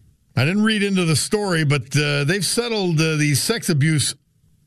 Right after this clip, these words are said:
cases for six million bucks. Now they're insured, but still. That was the band director,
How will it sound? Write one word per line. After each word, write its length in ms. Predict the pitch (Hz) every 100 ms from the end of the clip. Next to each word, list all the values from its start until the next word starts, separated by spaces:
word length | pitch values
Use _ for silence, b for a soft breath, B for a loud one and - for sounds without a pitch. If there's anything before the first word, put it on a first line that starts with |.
| _ -
cases 420 | - 160 131 139
for 120 | 160
six 440 | 135 - - 247 -
million 340 | 220 185 147
bucks. 300 | 143 - - _ _ _ _ _ _ _ _ _ _ _ _ _ _ _ _ _ _ _ _ -
Now 160 | 110
they're 140 | 120 135
insured, 760 | 123 - 220 180 110 107 135 110 B _ _ -
but 140 | 117
still. 680 | - - - 294 - - - _ _ _ _ _ _ _ _ _ _ _ _ _ _ _ _ B B B B
That 120 | 127 139
was 120 | 135
the 80 | 120
band 360 | 139 147 151
director, 520 | 113 98 95 - 65